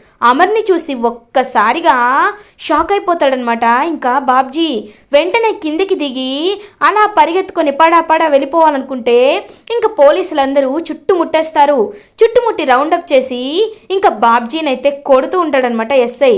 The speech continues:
"చెప్పు, ఎందుకు ఇలా చేసావురా?" అని చెప్పి కొడుతుంటే, "ఎస్ఐ గారు, వీడిని కొట్టడం కంటే వీడి వెనకున్నది ఎవరు అని తెలియడమే ఇప్పుడు మనకి ముఖ్యం. రేయ్, నిన్ను ఏం చేయకుండా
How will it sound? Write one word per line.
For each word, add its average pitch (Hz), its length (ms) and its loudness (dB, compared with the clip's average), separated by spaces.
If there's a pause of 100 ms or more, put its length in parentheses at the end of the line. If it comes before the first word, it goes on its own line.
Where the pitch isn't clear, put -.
(400)
"చెప్పు, 277 220 0 (360)
ఎందుకు 320 420 2
ఇలా 427 200 4
చేసావురా?" 392 360 4
అని 320 140 -2
చెప్పి 311 160 -8
కొడుతుంటే, 277 520 0 (880)
"ఎస్ఐ 392 340 2
గారు, 269 260 2 (1160)
వీడిని 277 440 -2
కొట్టడం 277 520 0
కంటే 269 340 4 (560)
వీడి 349 320 4 (120)
వెనకున్నది 381 500 0
ఎవరు 294 520 2
అని 294 100 -2 (120)
తెలియడమే 277 520 2 (680)
ఇప్పుడు 254 280 0
మనకి 233 320 -2
ముఖ్యం. 220 380 -4 (1000)
రేయ్, 214 320 2 (920)
నిన్ను 254 240 0 (280)
ఏం 277 200 4 (140)
చేయకుండా 262 420 2